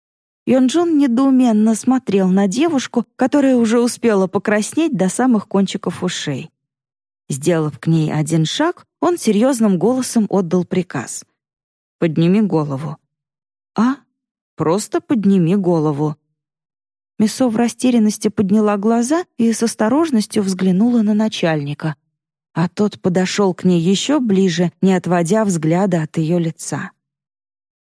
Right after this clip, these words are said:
"Что, что, что вы делаете?" Девушка была в замешательстве. Подскочив от испуга,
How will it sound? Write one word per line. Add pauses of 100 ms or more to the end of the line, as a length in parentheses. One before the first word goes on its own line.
(160)
"Что, (280)
что, (240)
что
вы
делаете?" (1040)
Девушка
была
в
замешательстве. (580)
Подскочив
от
испуга,